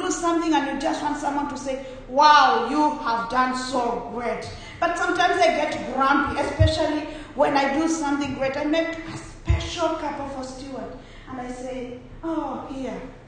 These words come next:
enjoy." And he says, "Oh, thank you. How is it?" "Yeah, it was good." I'm expecting him to be so excited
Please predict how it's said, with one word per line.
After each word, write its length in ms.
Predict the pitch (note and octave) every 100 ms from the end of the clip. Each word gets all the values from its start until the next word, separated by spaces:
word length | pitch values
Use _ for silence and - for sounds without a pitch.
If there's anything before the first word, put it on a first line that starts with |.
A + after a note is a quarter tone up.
| - - - - - - - -
enjoy." 480 | C4 A#3+ - B3 B3 G3 - -
And 120 | A#3 A3+
he 60 |
says, 300 | G#3+ A#3+ A#3+ -
"Oh, 220 | - - - - -
thank 200 | D#4+ D#4+
you. 140 | C4 C4 - - - - - - - - - -
How 220 | D4+ -
is 240 | E4 - F4+
it?" 200 | - - - - - - -
"Yeah, 340 | G4+ F4+ F4+ F4+ -
it 60 |
was 120 | - G#4
good." 360 | A3+ G#3+ G#3 - - - - - - - - - -
I'm 120 | G#4 G#4
expecting 440 | G#4 G#4+ A4+ A4+ A#4+
him 180 | A#4 F4
to 60 | E4+
be 100 | F4+
so 260 | E4+ - G4+ G4+
excited 560 | - - F4 F4+ G4+